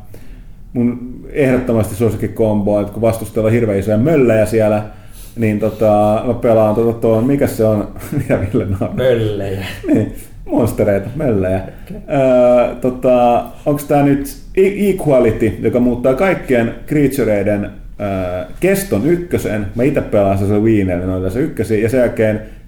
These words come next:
Speaker 1: Consecration perään, joka tekee kaksi pistettä lämää kaikille vastustajan monstereille, sit se tappaa ne kaikki. Se on hienoa. Komboihan on vaikka miten monta siinä, että ei si-, ei siinä mitään. Ää, onko toivottuja lisäyksiä peliin? Ää,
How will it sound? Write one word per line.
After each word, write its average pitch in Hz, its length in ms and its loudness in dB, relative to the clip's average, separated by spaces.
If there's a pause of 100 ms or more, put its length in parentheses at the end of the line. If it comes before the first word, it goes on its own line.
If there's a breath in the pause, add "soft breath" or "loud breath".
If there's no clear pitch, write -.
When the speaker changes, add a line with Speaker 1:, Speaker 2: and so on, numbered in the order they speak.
Speaker 1:
Consecration 117 720 0
perään, 107 400 2
joka 90 160 -6
tekee 98 220 -4
kaksi 104 240 -2
pistettä 98 320 -6
lämää 95 340 0
kaikille 85 360 -6
vastustajan 90 460 -6
monstereille, 90 460 -10
sit - 140 -16
se - 100 -20
tappaa - 300 -8
ne - 120 -12
kaikki. - 340 -10 (600 loud breath)
Se 123 100 -6
on 101 80 0
hienoa. 82 300 -6 (720 loud breath)
Komboihan 208 460 4
on 147 60 2
vaikka 147 220 0
miten 143 400 2
monta 113 300 4
siinä, 101 340 -2
että 98 180 -4
ei 107 80 0
si-, 113 220 -4
ei 113 120 -2
siinä 107 220 -2
mitään. 98 520 -2 (1160 loud breath)
Ää, 107 260 0
onko 196 180 0
toivottuja 190 440 2
lisäyksiä 131 400 0 (180)
peliin? 101 720 2 (520)
Ää, 107 400 -2